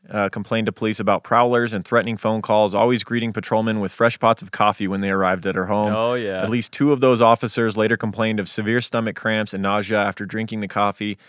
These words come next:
Speaker 1: and Audrey was later linked with chronic, unexplained illness of various neighborhood children who played with her daughter around Hilley's home.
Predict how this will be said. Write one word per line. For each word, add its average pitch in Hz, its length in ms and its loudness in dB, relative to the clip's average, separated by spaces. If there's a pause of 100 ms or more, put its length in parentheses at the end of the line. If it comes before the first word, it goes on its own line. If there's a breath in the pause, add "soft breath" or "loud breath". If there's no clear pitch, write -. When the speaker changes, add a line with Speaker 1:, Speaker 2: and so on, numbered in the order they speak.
(280 soft breath)
Speaker 1:
and 107 160 -4
Audrey 113 320 2
was 107 180 -2
later 110 220 0
linked 107 320 -2
with 98 160 -8
chronic, 117 520 0
unexplained 110 560 -4
illness 107 380 0
of 101 100 -6
various 107 360 0
neighborhood 104 400 -2
children 110 400 -2
who 101 100 -8
played 104 260 -2
with 104 120 -2
her 104 100 -2
daughter 101 420 0
around 95 280 -2
Hilley's 98 300 -4
home. 92 300 -6